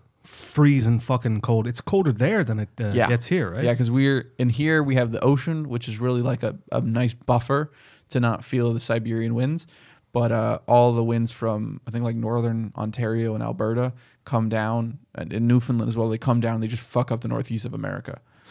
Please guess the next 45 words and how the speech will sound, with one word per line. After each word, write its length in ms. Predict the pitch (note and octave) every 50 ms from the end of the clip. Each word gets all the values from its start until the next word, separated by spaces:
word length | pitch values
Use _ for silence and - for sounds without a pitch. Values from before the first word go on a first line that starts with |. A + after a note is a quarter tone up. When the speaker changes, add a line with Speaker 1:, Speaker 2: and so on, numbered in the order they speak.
| - - - - -
Speaker 1:
Yeah, 120 | D#3 E3
because 200 | D#3 C#3 F3 D3+ C3+
when 120 | D3+ F3+ G3+
I, 120 | G#3 G#3
when 160 | F#3 D3 D#3+
I 100 | F#3 G3+
first 240 | - - D#3+ C3 -
came 220 | - C#3+ B2+ A#2
to 80 | A#2 B2
Estonia, 520 | A2 - - B2+ A#2+ A#2+ A#2 A2 G#2 G#2 - _ -
I'm 120 | D3+ E3+
from 140 | D#3+ E3 D3+
a 60 | C#3+
part 200 | A2+ C#3 C#3 C3
of 120 | B2+ A#2 C3
Ireland 280 | B2+ B2 A2+ A2 G#2+
that 160 | G#2 - _ -
doesn't 340 | C3+ C3+ C3 A#2+ B2 A#2+ A#2+
get 160 | B2 A#2 A#2
snow. 380 | - - A2+ A2 G#2+ G#2 G#2 G2+ - _ _ _ _ _ _ _ _ _ _ _ _ _
Like, 400 | A#2+ A2+ A2 A2 A#2 - - C#3+ - _ _ _ _ - - - - - - - - - - _ _
minus 360 | - C3 D3 E3 D#3 C#3+ B2 -
two 300 | - - - F3+ F#3 F3+
would 180 | D#3+ C#3 A2+
be 100 | G#2+ A2
the 100 | G#2 G#2
coldest 380 | - - A#2+ A#2 A#2 G#2+ G2 -
it 40 | G2
would 120 | F#2+ G2+
get. 220 | - G#2 G2+ F#2+ - - _ _ _ _ - - - - _ -
Speaker 2:
Yeah. 220 | C3 A#2+ A2 A#2 - - _ _ -
Speaker 1:
No 180 | A#2+ D3+ G3
snow, 360 | G3 - - D3 C#3 C#3 C#3 C3
no 180 | A#2+ B2+ D#3
fucking 360 | - - E3+ D#3+ - D3 C3+ -
ice, 320 | A#2+ B2+ C3+ B2+ A#2+ -
no, 120 | C3 A2+ A2+
no, 160 | A#2 B2 A#2+ -
well, 220 | C3+ C3 C3+ C3+ - -
ice, 360 | E3 E3 C3+ A#2+ A#2+ - -
yeah, 180 | C#3+ B2 A2
but, 180 | G2 G#2+ G#2 -
like, 200 | A#2 G#2 G#2 G2 -
n-, 200 | A#2 A#2 C3 B2+ -
no, 480 | C#3 C3+ D3+ D#3+ E3 E3 D#3+ D#3 D3+